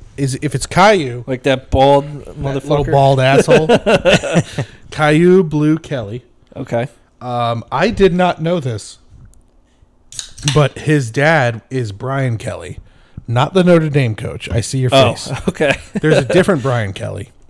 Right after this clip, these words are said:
Speaker 1: He
Speaker 2: All
Speaker 1: was a
Speaker 2: right.
Speaker 1: defensive back in the N F L for eleven seasons,
Speaker 2: Oh.
Speaker 1: from nineteen ninety-eight to two thousand eight.
Speaker 2: Okay.
Speaker 1: He won a Super Bowl with that early two thousand Bucks team,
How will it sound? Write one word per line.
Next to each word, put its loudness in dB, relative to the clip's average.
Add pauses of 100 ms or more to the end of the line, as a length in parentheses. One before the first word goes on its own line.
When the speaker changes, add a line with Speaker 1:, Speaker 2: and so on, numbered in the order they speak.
(220)
Speaker 1:
He 0
Speaker 2:
All 4
Speaker 1:
was 2
a 4
Speaker 2:
right. 0
Speaker 1:
defensive 0
back -2
in -4
the -6
N -4
F -8
L -4
for -10
eleven -6
seasons, -12 (300)
Speaker 2:
Oh. -2
Speaker 1:
from -4
nineteen -2
ninety-eight 0
to -16
two -8
thousand -6
eight. -16 (520)
Speaker 2:
Okay. -8
Speaker 1:
He -2
won -2
a -2
Super -6
Bowl -2
with -8
that -6
early -4
two -10
thousand -4
Bucks -4
team, -6